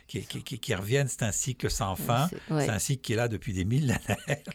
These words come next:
Speaker 1: depuis très,
Speaker 2: Et
Speaker 1: très
Speaker 2: qu'on doit
Speaker 1: longtemps.
Speaker 2: re-,
Speaker 1: Ok ?
Speaker 2: revenir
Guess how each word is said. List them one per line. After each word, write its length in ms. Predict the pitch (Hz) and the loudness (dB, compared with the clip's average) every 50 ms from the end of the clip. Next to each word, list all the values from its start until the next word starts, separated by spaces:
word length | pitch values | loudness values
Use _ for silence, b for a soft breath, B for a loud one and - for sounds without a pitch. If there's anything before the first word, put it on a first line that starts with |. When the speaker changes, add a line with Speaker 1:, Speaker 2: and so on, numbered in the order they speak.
| - 123 120 | -12 -10 -10
Speaker 1:
depuis 180 | 117 104 - - | -8 -10 -10 -10
très, 200 | - - 143 127 | -6 -2 0 2
Speaker 2:
Et 20 | 120 | 2
Speaker 1:
très 200 | - 170 131 113 | 2 2 4 6
Speaker 2:
qu'on 160 | 113 - 147 | 6 6 6
doit 40 | 143 143 139 139 | 6 6 6 6
Speaker 1:
longtemps. 260 | 98 101 120 170 - B B B B B B | 6 6 4 4 2 B B B B B B
Speaker 2:
re-, 340 | - 101 - - 123 147 160 | -4 -2 2 4 4 4 4
Speaker 1:
Ok ? 80 | 156 139 | 4 2
Speaker 2:
revenir 520 | 151 135 143 147 143 143 147 139 - | 2 2 4 4 4 4 4 2 0